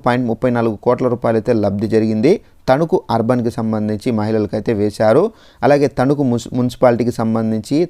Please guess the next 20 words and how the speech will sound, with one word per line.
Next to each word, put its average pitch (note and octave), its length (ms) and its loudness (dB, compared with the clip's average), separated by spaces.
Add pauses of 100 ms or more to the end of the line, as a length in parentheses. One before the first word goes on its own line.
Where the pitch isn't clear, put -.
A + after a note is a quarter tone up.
తణుకుకు A2+ 400 -2
సంబంధించి, A2+ 720 -2 (160)
అత్తిలికి A#2+ 440 -2
సంబంధించి, A2 680 -4
ఇరగవరంకు B2 520 0
సంబంధించి A2 340 -6
కూడా A2 140 -4
అయితే A#2 380 -2 (320)
డబ్బులు A2 360 0
అయితే C#3+ 200 -2
వేశారండి. G#2+ 580 0 (420)
అలాగే C#3+ 220 4
నెక్స్ట్ C#3 320 -4
ఇక్కడ C#3 220 0
చూసుకున్నట్లయితే B2+ 720 0 (460)
లక్షాధికారులుగా C3 1200 2 (140)
మహిళలు B2 360 2
అని A2+ 140 2
చెప్పేసి A2+ 280 -4
టైటిల్తో A2 380 -2